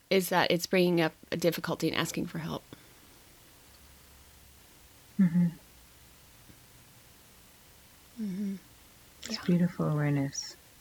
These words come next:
Speaker 1: Because asking for help is, <sighs> there's, like, this,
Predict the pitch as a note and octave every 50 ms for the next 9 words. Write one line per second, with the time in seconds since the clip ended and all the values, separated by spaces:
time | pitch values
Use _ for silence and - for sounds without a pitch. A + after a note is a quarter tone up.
0 | - - - - - - - - - - - - - - - - - - - -
1 | - A3 G3+ F#3+ F3 - - F#3+ F#3 F3 E3+ E3+ - - - - - - - -
2 | - - - G3 F3+ - - - - - - - - - - - - - - -
3 | - - - - - - - - - - - - - - F3+ F#3+ G3 - - G3+
4 | F#3+ F#3+ - - F#3 F3+ F3+ F#3+ F#3+ F#3 F3 - - - - - F3+ F#3 F3+ F3+
5 | F3 F3 F3 F3 - - - - - - - - - - - - - - - -
6 | - - - - - - - - - - - - - - - - - - - -
7 | - - - - - - - - - - - - - - - - - - - -
8 | - - - - - - - - - - - - - - - - - - - -
9 | - - - - - - - - - - - - - - - - - - - -
10 | - - - - - - - - - - - - - - - - - - - -
11 | - - - - - - - - - - - - - A3 G#3 - - A3+ A#3+ B3
12 | - - G#3 F#3+ F3 - - - - -